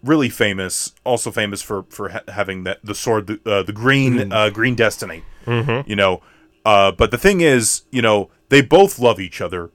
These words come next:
Speaker 1: very much.
Speaker 2: Oh, for
Speaker 1: But
Speaker 2: sure. Yeah.
Speaker 1: the, like, eh, you know,
Speaker 2: Like, it's
Speaker 1: people
Speaker 2: like,
Speaker 1: always like
Speaker 2: the, the tension is there when you see him on screen too.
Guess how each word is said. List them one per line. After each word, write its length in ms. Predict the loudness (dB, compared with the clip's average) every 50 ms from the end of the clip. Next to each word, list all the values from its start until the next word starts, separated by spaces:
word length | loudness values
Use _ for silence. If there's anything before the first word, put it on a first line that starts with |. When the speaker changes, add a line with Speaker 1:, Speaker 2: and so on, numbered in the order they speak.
| _ -18
Speaker 1:
very 420 | -12 0 2 4 4 4 2 -2
much. 460 | -4 -8 -12 -12 -14 -16 -16 -16 -6 2
Speaker 2:
Oh, 160 | 4 4 4
for 160 | 2 0 2
Speaker 1:
But 140 | 2 2 2
Speaker 2:
sure. 220 | 2 -2 -4 -10 -16 _ _ -10
Yeah. 240 | -8 -8 -8 -10 -14 _ _ _ _ _ _ _ _ -20 -20 _ _ -20 _ _ -4
Speaker 1:
the, 160 | -4 -4 -2 0
like, 260 | 0 0 0 -2 _ _ _ _ _ _ _ _ _ -12
eh, 260 | -12 -12 _ -10 -10 -10 -8
you 160 | -2 0 2
know, 320 | 4 4 2 2 0 -4 _ _ _ _ -2
Speaker 2:
Like, 280 | 4 6 6 6 4 4 4
it's 220 | 4 4 4 0
Speaker 1:
people 140 | 2 6 6
Speaker 2:
like, 40 | 6
Speaker 1:
always 160 | 6 4 -2
like 100 | 0 4
Speaker 2:
the, 160 | 4 2 2 _ _ 0
the 100 | 0 0
tension 420 | 4 6 6 6 6 4 0 0 0
is 160 | 0 0 2
there 260 | 4 6 6 8 6
when 100 | 4 2 0
you 100 | -4 -6
see 180 | -4 -2 0
him 140 | 0 2 2
on 160 | 0 -2 -2
screen 400 | -4 -8 -6 -4 -2 -2 -4 -4
too. 260 | -2 -2 0 0 0